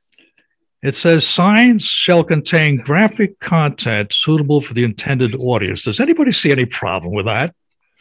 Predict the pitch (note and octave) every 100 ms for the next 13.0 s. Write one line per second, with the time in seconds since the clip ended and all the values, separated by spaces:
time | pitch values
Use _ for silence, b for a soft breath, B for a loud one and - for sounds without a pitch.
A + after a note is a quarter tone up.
0 | B B B B B _ - B3+ D#3+ D3+
1 | G#3 D#3+ F2 E2+ F2 A#2 _ _ _ b
2 | b b b b - A3+ G3+ B3 G#3 F3
3 | G3 G3 F#3+ E3+ B _ _ _ _ _
4 | A3 C#4 C#4 - A3+ G#3 G3+ E3+ F3+ F3+
5 | G3+ F#3+ F3 B2 G2 - _ _ _ B
6 | B B C#3+ C3 F#3 F3+ E3+ A#2+ B2+ E3+
7 | G#3+ A3 G3+ - - F#3+ E3+ - - G2
8 | - D3+ D3 F3+ - F#3 G#3 E4+ E4+ G3+
9 | F3 D#3 - - D3 - C#3+ C3 B2 A#2+
10 | - C#3 A#2 A#2 D3 D#3+ G#3+ - C#4+ -
11 | _ _ B B B B B B B B
12 | B _ _ _ _ _ - F#3 C#3